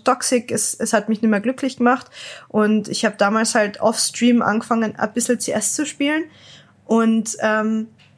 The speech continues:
hab mich dann getraut, wirklich diesen Schritt zu machen, zuerst langsam, weißt du, die letzte Stunde vom Stream dann einfach Game zu wechseln. Und ich hab damals ganz, ganz, ganz viele Zuschauer eben verloren,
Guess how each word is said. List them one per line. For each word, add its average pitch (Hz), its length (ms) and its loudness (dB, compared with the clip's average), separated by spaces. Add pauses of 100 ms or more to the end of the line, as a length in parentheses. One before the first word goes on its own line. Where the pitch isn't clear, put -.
(100)
hab 220 300 0
mich 240 200 2
dann 240 200 2
getraut, 233 580 0
wirklich 233 280 -2
diesen 240 260 0
Schritt 226 240 -2
zu 247 140 2
machen, 240 480 2
zuerst 226 320 0
langsam, 226 500 0
weißt 214 160 -2
du, 214 160 2
die 214 140 -2
letzte 208 340 -2
Stunde 240 320 4
vom 226 180 0
Stream 220 380 0
dann 208 160 0
einfach 214 400 -2 (340)
Game 226 220 4
zu 214 160 -2
wechseln. 208 400 0 (240)
Und 220 260 2
ich - 160 -2
hab 233 120 0
damals 220 320 0
ganz, 220 320 0
ganz, 214 300 0
ganz 208 220 -2
viele 202 360 -2
Zuschauer 190 680 0
eben 202 220 0
verloren, 190 580 2